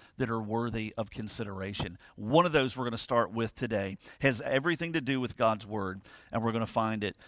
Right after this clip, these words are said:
specifically in the book of Second Timothy. So let me give a little context for Second Timothy. Paul, in two of his letters would direct them to Timothy specifically,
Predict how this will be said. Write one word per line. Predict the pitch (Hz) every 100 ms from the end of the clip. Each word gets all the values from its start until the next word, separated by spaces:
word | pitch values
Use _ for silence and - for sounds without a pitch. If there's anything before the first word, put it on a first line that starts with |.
| -
specifically | - 120 - 156 151 123 104 98 - _ -
in | 120
the | 113
book | 117 110
of | 107
Second | - 120 -
Timothy. | - 104 98 78 - -
So | - 180
let | 170
me | 220
give | 240 208
a |
little | 185 156
context | - 139 135 - 104 -
for | -
Second | 117 120 113 -
Timothy. | 123 110 104 90
Paul, | - 196 175 131 135 - - - -
in | 139 127
two | - 202
of | 185
his | 160 139
letters | 139 139 127 117
would | 127 131
direct | 120 127 131 110
them | 127 120
to | -
Timothy | - 143 131 - 117
specifically, | - - - 117 113 98 85